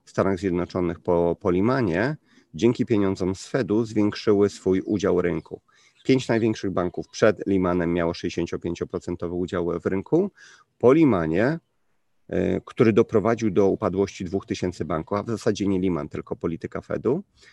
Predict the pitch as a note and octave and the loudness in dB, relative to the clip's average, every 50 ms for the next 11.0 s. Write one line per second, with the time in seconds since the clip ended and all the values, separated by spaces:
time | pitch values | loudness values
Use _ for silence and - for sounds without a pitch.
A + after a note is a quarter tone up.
0 | _ _ _ _ _ - F2+ F2+ F2+ F2+ F#2 F#2 - _ _ _ _ _ _ _ | _ _ _ _ _ -4 -2 -2 0 0 -2 -2 -4 _ _ _ _ _ _ _
1 | - - - - - B2 C3+ D3 - - G#2 F#2+ F2+ G#2+ A2+ - - - E2+ F#2 | -4 -4 -2 2 6 6 6 6 4 0 -2 0 0 0 -2 -2 -4 -4 -2 -2
2 | F#2+ G#2+ - - F#2+ F#2 F#2 F#2 - - G2 F#2 F#2 - - - - - G#2+ F#2 | -2 -4 -4 -6 -6 -4 -6 -6 -4 -2 -2 -2 -2 -4 -8 -6 -6 -4 -4 -2
3 | - F#2 F#2 F2+ F#2 - - D#2+ F2 E2+ D2 E2 D#2 E2+ D2+ D#2 - - F#2 F2 | -2 -2 0 -2 -2 -4 -6 -6 -6 -6 -6 -4 -6 -6 -6 -6 -8 -6 -6 -6
4 | E2+ - - - - - - - - - - - _ _ _ _ - - - - | -6 -6 -10 -12 -12 -14 -16 -16 -16 -20 -20 -20 _ _ _ _ -20 -20 -20 -20
5 | - - - _ _ _ - - F2+ F2+ F2 - _ _ - F#2+ F#2 G2+ B2 D3 | -20 -20 -20 _ _ _ -8 -4 -2 0 0 -2 _ _ -12 -10 -4 0 4 4
6 | F3 F#3+ F3 D3+ B2+ - - E2 - - B2 A#2+ A#2 G#2+ F#2+ F2+ E2+ D#2 C#2 - | 4 4 2 -2 -6 -8 -8 -8 -2 2 4 4 4 4 2 2 0 -2 -2 -6
7 | - - - _ _ _ _ _ _ _ _ _ _ _ - - - - G#2+ G#2+ | -8 -14 -20 _ _ _ _ _ _ _ _ _ _ _ -20 -8 0 2 4 6
8 | G2+ G2+ G2 F#2+ - - - - - - - G#2+ C3+ C3 C3+ A2+ G2+ F#2 F#2+ F#2 | 6 6 6 6 4 2 -2 -16 -8 -4 -2 0 2 2 2 2 0 0 -2 -2
9 | F2+ - - F#2+ A2 B2+ C#3 B2+ A2+ G2 E2+ E2+ F#2 F#2+ G2 G#2 F2+ - - F2 | -2 -2 0 0 2 2 2 0 0 -2 -2 -2 -2 0 0 -2 -4 -4 -4 -2
10 | E2+ G2+ G#2+ A2+ - G2+ F#2 F2+ F2 E2+ G#2 G#2 G#2+ E2+ F2 D#2 F2 G#2+ C3 | -2 -2 -2 -2 -2 -2 -2 -2 -4 -4 -4 -4 -4 -4 -2 -2 -2 -2 -4